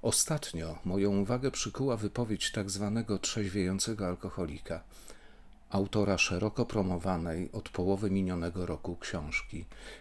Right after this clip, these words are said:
który stwierdził, że w momencie, kiedy przestał pić alkohol, zyskał mnóstwo wolnego, niezagospodarowanego czasu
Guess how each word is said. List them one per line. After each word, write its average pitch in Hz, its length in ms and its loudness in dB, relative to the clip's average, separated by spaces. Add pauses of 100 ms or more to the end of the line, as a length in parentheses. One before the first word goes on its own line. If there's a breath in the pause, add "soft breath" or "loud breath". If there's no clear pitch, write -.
który 101 260 2
stwierdził, 101 720 0 (380 loud breath)
że 98 180 4
w 92 80 0
momencie, 117 480 2
kiedy 95 240 -2
przestał - 440 -2
pić 104 260 -4
alkohol, 82 540 -4 (480 loud breath)
zyskał 92 540 4
mnóstwo 92 680 2
wolnego, 90 680 -2 (340 loud breath)
niezagospodarowanego 87 1300 2
czasu 82 540 -6